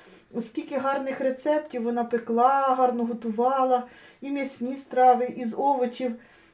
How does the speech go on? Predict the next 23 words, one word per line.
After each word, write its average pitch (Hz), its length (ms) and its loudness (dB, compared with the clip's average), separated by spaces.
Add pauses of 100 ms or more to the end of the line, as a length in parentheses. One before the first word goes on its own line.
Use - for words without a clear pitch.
(120)
е, - 40 -6
на 220 380 2
вогні 269 400 -4
багато 269 500 -4
готували, 247 560 2
варення 240 380 -2
варили 254 340 0
на 240 100 -4
вулиці. 233 560 -4 (540)
Але 226 220 2
все 311 480 -2
ж 269 120 -12
нічого 269 420 -4
не 262 140 -4
було, 294 320 -2
таких 240 320 -8
ресурсів, 233 600 -2
як 220 140 2
зараз, 196 520 -2
щоб 220 220 -4
можна 220 240 0
було 208 240 -2
зняти, 302 720 -2